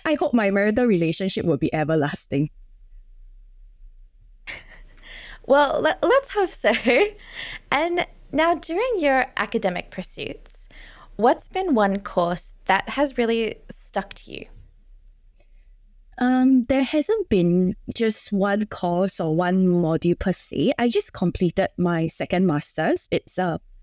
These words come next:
Speaker 1: master's in science and transition planning for, um, adults with disabilities. So it was very meaningful because, uh,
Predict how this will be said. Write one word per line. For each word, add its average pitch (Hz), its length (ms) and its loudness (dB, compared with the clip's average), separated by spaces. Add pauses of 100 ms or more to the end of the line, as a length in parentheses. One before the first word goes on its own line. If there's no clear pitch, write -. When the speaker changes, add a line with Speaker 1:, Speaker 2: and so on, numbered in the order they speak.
(120)
Speaker 1:
master's 214 440 -2
in 156 220 2
science 180 580 -2
and 156 220 -4
transition 165 800 -2
planning 165 540 2 (420)
for, 165 380 -2 (400)
um, 165 340 0
adults 185 420 -4
with 170 160 -2
disabilities. 151 920 -2
So 208 340 0
it - 120 0
was 196 260 -2
very 196 320 0
meaningful 196 540 0
because, 170 680 -4
uh, 156 260 -4